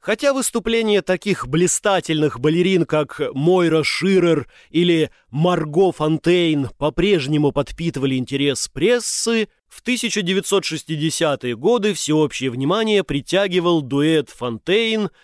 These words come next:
с советским невозвращенцем Рудольфом Нуреевым.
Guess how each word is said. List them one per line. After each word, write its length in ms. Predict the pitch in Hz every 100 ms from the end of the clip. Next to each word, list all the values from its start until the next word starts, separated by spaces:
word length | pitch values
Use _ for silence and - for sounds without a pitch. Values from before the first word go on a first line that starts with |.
| _ -
с 100 | -
советским 840 | 156 147 170 208 - 202 185 165
невозвращенцем 1160 | 175 156 131 135 131 - 190 202 190 185 180 - _
Рудольфом 800 | 127 151 156 131 170 165 - 151
Нуреевым. 800 | 147 143 147 135 117 101 92 78